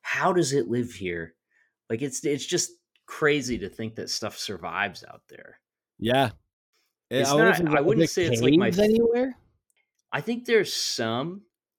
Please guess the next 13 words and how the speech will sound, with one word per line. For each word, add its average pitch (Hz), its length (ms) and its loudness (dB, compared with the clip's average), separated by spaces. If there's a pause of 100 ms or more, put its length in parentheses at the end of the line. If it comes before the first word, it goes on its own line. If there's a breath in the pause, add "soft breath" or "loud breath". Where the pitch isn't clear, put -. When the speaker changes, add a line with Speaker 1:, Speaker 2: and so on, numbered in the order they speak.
(220)
Speaker 1:
One 175 180 4
of 214 80 4
the 160 60 6
weird 160 320 2
things 123 280 2
is 104 100 -4
there's 117 200 0
this 110 140 -4
place 117 300 0
called, 110 180 0
like, 90 280 -8
Devil's 107 420 -2
Hole, 110 540 0